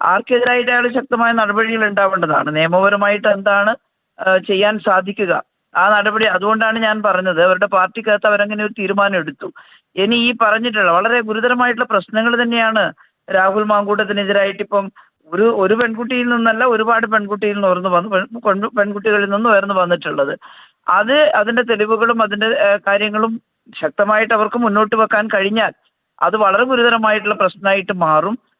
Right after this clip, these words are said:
അപ്പൊ അതൊരു നിയമപ്രശ്നമായിട്ട് വരും. ആ സമയത്ത് പിന്നെ,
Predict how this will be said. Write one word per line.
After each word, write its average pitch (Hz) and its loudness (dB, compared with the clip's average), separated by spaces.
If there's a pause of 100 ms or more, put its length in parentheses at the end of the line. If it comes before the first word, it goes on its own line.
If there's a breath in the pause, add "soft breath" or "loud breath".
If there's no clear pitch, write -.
(140)
അപ്പൊ 185 0
അതൊരു 196 0
നിയമപ്രശ്നമായിട്ട് 220 0
വരും. 220 0
ആ 185 2
സമയത്ത് 196 -4
പിന്നെ, 214 0